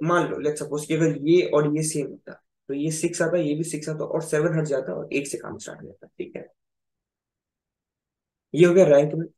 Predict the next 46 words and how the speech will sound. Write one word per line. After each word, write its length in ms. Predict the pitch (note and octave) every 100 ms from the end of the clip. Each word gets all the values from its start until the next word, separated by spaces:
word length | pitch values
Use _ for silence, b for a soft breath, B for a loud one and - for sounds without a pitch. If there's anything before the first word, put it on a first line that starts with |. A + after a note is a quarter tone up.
| C3+
डेंस 360 | D#3 G3+ A3
रैंक 200 | G#3+ G3+
क्या 120 | E3 D3+
करता 260 | C3+ -
है, 40 | F#3+
अरे 680 | _ _ D#3 E3 G#3 - -
यहीं 140 | B2+
पर, 260 | - D3+ - _ _ _ _ -
डेंस 320 | D#3 F#3 F#3+
रैंक 180 | F#3+ F#3
क्या 120 | F3
करता 380 | D3 C3+ C#3 F3+
है, 100 | - _ _ _ _ _ _ -
वन 260 | C3 D#3 F3+
देगा, 460 | F3 F3 G3 - - -
टू 180 | F#3 F#3+
देगा, 260 | F3+ F#3
टू 260 | F#3 G3+ G#3
देगा 240 | D#3+ D3+
और 520 | F#3+ - G3+ D#4 - _ -
जो 100 | D#3+
उसके 200 | G#3+ B3+
बाद 240 | F#3 F#3 G3
वाला 140 | G3
था 100 | F#3
उसको 240 | G#3 -
थ्री 380 | C4 - - G#3+
देगा, 220 | C#3+ -
फ़ोर 280 | - F3 E3+
नहीं 140 | C#3+ -
देगा। 280 | - - C#3+
मतलब 320 | E3 B3 B3
तुम्हारा 260 | F3 E3 F#3
जो 160 | G3+ A3
सीक्वेंस 440 | G#3 F#3 A3 A3
है 60 | G#3+
वो 100 | A3
मेंटेन 460 | F#3 F#3+ G#3+ F#3+
रहेगा, 420 | D3 A2 - - _ _ _ _ -
ठीक 160 | D#3+
है। 120 | A3 A3+ _ _ _ _ _ _ _ _ -
तो 60 |
मान 180 | F3 E3+
लो 60 | F#3
अगर 160 | F#3+
किसी, 460 | F#3 - G3+ -